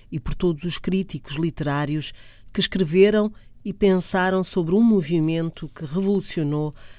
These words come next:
a literatura de Cabo Verde e teve ecos nas literaturas africanas de língua portuguesa. Assim, e além de A Claridade, nome da revista de artes e letras,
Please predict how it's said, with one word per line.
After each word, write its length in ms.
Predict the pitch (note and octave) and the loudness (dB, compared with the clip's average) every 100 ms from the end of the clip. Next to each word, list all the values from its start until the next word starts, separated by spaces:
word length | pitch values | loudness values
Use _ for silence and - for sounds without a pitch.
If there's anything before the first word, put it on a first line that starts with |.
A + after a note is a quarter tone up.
| - | -6
a 120 | - | 0
literatura 680 | E3+ G3 F3+ - F3+ F3 E3 | 0 0 -2 -2 -2 -2 -2
de 100 | - | -6
Cabo 240 | E3 C#3+ | -6 -6
Verde 440 | A#2 B2 D3+ D3+ - - - - - | -4 -2 -2 -4 -12 -20 -20 -16 -10
e 60 | |
teve 320 | F3 G#3 D#3+ D#3+ | 0 2 2 0
ecos 400 | C3+ - A#2+ - | 0 -6 -10 -6
nas 240 | C3+ C3 | -4 -4
literaturas 680 | D#3+ F3 E3 D#3 C#3+ C3+ D3 | -4 -4 -4 -6 -6 -6 -6
africanas 540 | - C#3+ D3 B2+ B2+ | -8 -8 -4 -4 -4
de 80 | C#3 | -4
língua 200 | C#3 C3 | -4 -4
portuguesa. 640 | - - B2 A2+ G2 G2+ - - - - - - - | -6 -6 -6 -8 -8 -12 -16 -20 -20 -20 -20 -20 -8
Assim, 520 | C#3+ - E3+ F#3 A3 - - - | -6 0 2 2 0 -6 -18 -12
e 140 | F3 E3 | 0 2
além 500 | D3+ D#3 F3+ F#3+ D#3+ | 2 2 2 0 0
de 320 | C3+ D3+ C#3+ - | -2 -2 -4 -6
A 100 | - | -6
Claridade, 840 | D#3+ - G3+ F3 C3 C#3 D3 D#3+ D#3 | -6 0 0 0 -2 -2 -4 -6 -4
nome 380 | C#3+ E3 E3 C#3+ | 0 0 0 0
da 100 | C#3+ | -2
revista 560 | B2 A#2 F3+ F#3+ - | -4 -2 -2 -2 -4
de 180 | C3+ C3+ | -4 -2
artes 440 | D#3 E3+ - C3+ C3 | -2 -2 -6 -8 -6
e 80 | |
letras, 640 | C3+ D3 E3 - C#3+ C3 | -4 -2 -4 -4 -6 -6